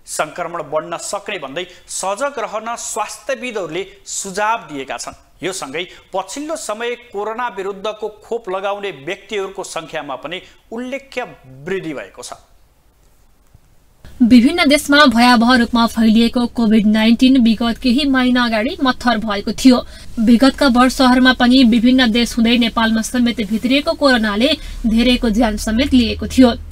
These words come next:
Speaker 2: पछिल्लो समय चीन र भारतमा फैलिरहेको नयाँ भेरिएन्टको कोरोना हाल नेपालमा भने त्यसले असर नगरेको शुक्रराज ट्रपिकल तथा सरुवा रोग अस्पतालका सरुवा रोग विशेषज्ञ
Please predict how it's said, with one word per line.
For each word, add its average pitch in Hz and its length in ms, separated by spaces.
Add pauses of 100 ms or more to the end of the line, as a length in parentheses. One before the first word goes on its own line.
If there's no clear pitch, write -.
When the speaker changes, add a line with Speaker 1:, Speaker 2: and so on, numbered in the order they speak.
(280)
Speaker 2:
पछिल्लो 226 320
समय 262 420
चीन 254 320
र 247 60
भारतमा 233 420
फैलिरहेको 254 760
नयाँ 226 280
भेरिएन्टको 240 460
कोरोना 220 440 (260)
हाल 247 240
नेपालमा 247 500
भने 247 260
त्यसले 240 340
असर 226 360
नगरेको 214 560 (320)
शुक्रराज 294 640
ट्रपिकल 254 460
तथा 247 380
सरुवा 233 360
रोग 233 200
अस्पतालका 247 640
सरुवा 233 460
रोग 220 200
विशेषज्ञ 240 680